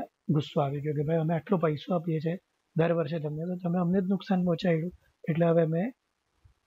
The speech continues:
તમને પૈસો આપવાનું બંધ કરી દઈશું. અને અહીંયા હું જે અમેરિકા બોલું છું ત્યાં તમારે શું માનવાનું? Trump. કારણ કે આજકાલ બધા નિર્ણયો Trump લે છે. બરાબર? ભલે સાચા છે, ખોટા છે, આપણે એના પર અત્યારે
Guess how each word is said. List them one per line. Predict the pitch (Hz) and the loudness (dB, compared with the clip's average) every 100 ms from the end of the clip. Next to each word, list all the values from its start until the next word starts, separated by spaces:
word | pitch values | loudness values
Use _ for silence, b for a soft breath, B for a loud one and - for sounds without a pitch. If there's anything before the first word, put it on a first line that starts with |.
| - | -2
તમને | 151 151 160 247 - _ _ _ _ _ _ | 0 0 -2 -4 -10 _ _ _ _ _ _
પૈસો | - 147 - | 0 0 2
આપવાનું | 160 147 165 | -2 0 -2
બંધ | 160 151 | 0 -2
કરી | 143 143 | -2 -4
દઈશું. | 135 - 160 | -4 -4 -2
અને | |
અહીંયા | 156 170 | 0 2
હું | 175 | 2
જે | 170 | 4
અમેરિકા | 180 170 185 185 185 | 2 4 2 4 4
બોલું | 185 180 | 4 2
છું | 160 | 0
ત્યાં | 165 165 | 0 0
તમારે | 170 170 | 0 -2
શું | 165 185 | 0 0
માનવાનું? | 170 160 165 | 0 -2 -4
Trump. | - 180 139 - _ _ _ _ _ _ - | -2 -2 -2 -6 _ _ _ _ _ _ -4
કારણ | 156 | 0
કે | 165 | 2
આજકાલ | 156 - 165 | 0 0 2
બધા | 156 147 | 2 2
નિર્ણયો | 165 165 160 165 | 2 2 0 0
Trump | 165 - 156 147 | -2 0 0 0
લે | 147 | -2
છે. | 151 | 0
બરાબર? | 160 208 | -2 0
ભલે | 151 160 165 | 0 0 0
સાચા | - 151 151 175 | 0 -4 0 -2
છે, | 170 | 0
ખોટા | 180 170 151 170 | -4 -6 -2 -2
છે, | 160 | -2
આપણે | 160 165 | -4 -2
એના | 165 160 | -4 -2
પર | 165 165 | -2 -4
અત્યારે | - 180 170 | -2 -2 -2